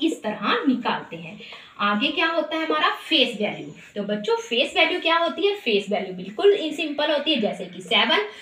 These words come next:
सेवन की place, uh, face value क्या आएगी? सेवन ही आएगी। एट की क्या आएगी? same, eight आएगी। नाइन की क्या आएगी?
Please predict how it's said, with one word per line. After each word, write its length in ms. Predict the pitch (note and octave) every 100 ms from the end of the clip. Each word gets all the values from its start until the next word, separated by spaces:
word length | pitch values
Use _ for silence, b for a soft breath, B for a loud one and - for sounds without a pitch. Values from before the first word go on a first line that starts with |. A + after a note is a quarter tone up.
| B B
सेवन 360 | A#3+ G3+ G3
की 260 | G#3+ A3+ - _ _ A#3+
place, 260 | A#3+ C4+
uh, 180 | - G#3
face 300 | - A#3 C#4
value 260 | C#4 C4+ C4+
क्या 180 | D4 C#4
आएगी? 320 | C#4 B3+ G#4 - - -
सेवन 480 | - D#4 B3+ G#3+ F#3+
ही 80 | D#3+
आएगी। 360 | E3 E3+ - -
एट 260 | G3 A3 -
की 100 | C#4
क्या 160 | C4 C#4
आएगी? 300 | C4+ B3+ G#4
same, 360 | - - A3+ - - - -
eight 220 | G#3+ F#3 -
आएगी। 380 | B2+ - - - B B G3
नाइन 300 | G#3 G3+ G#3+
की 120 | B3+
क्या 180 | - B3+
आएगी? 280 | B3 A#3+